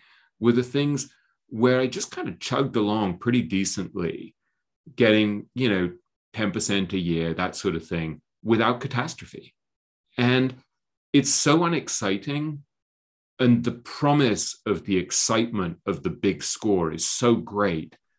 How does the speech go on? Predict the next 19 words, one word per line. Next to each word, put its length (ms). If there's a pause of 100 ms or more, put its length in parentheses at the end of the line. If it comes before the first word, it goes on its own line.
(140)
that 100
most 400
of 60
us 160
actually 680 (680)
miss 320
the 120
real 280
story, 600 (200)
which, 320
<laughs> 0
which 320
is, 240 (180)
which 220
is 240 (300)
that, 280
that 220
combination 840 (380)
of 380